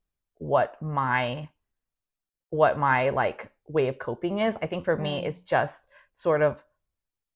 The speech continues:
Speaker 1: n-, having, like, a, like, secure knowledge of, like, I'm tr-, I did my best with this thing. Like, this book,
Speaker 2: Yeah.
Speaker 1: you know, when I look back,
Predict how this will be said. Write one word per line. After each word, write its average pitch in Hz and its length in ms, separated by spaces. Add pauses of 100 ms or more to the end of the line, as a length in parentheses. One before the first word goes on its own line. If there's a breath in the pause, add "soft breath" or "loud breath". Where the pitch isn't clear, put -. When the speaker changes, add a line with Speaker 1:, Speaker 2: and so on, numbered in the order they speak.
(240)
Speaker 1:
n-, 170 420
having, 185 280
like, 151 320
a, 95 480 (1200)
like, 143 200
secure 170 640
knowledge 156 460
of, - 160
like, 127 220 (800)
I'm 160 140
tr-, - 80 (100)
I 156 100
did 160 200
my 139 100
best - 260
with - 120
this - 140
thing. - 180
Like, 156 180
this 214 140
book, 226 240
Speaker 2:
Yeah. 165 60 (260 loud breath)
Speaker 1:
you 233 80
know, 226 260 (240)
when 190 160
I 190 60
look 220 180
back, 175 320